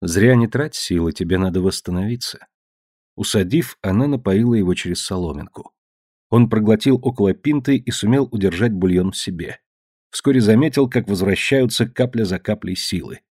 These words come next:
«Пока хватит, а теперь попробуем умыться». Он и правда был грязен, как свинья.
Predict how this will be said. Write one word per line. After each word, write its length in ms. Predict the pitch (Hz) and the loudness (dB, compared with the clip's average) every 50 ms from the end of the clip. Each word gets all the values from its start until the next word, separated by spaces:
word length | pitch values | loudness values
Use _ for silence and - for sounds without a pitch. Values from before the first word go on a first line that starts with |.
| _ _ _ _ _ _ _ _ _ | _ _ _ _ _ _ _ _ _
«Пока 240 | - 90 - - 120 | -6 -4 -2 -2 -4
хватит, 640 | 123 - - 90 87 82 78 - - 110 - - _ _ _ _ _ _ _ _ _ | -4 -4 -4 -2 0 0 0 -2 -6 -10 -12 -12 _ _ _ _ _ _ _ _ _
а 100 | - 98 | -8 -6
теперь 280 | - - - - - 143 | -4 -4 -2 -2 -4 -4
попробуем 800 | - - - - - 80 82 85 85 87 98 104 101 107 107 _ - | -2 -6 -6 -6 -6 -6 -4 -4 -4 -2 -2 -2 -2 -2 -6 _ -12
умыться». 640 | 98 98 98 82 71 65 - - - - 98 - _ _ _ _ _ _ _ _ _ _ _ _ - | -10 -6 -6 -6 -6 -8 -10 -10 -10 -10 -10 -12 _ _ _ _ _ _ _ _ _ _ _ _ 0
Он 160 | 113 113 120 | 4 4 4
и 40 | 107 | 4
правда 360 | - 113 127 143 139 135 135 | 4 2 2 2 2 2 2
был 200 | 120 120 120 107 | 2 4 2 2
грязен, 500 | 90 78 - 98 107 110 98 107 107 101 | 2 0 2 2 2 2 2 2 0 0
как 180 | - 98 90 - | -2 -4 -6 -6
свинья. 540 | - - 85 85 80 76 78 69 - - | -8 -8 -6 -8 -6 -8 -8 -10 -12 -14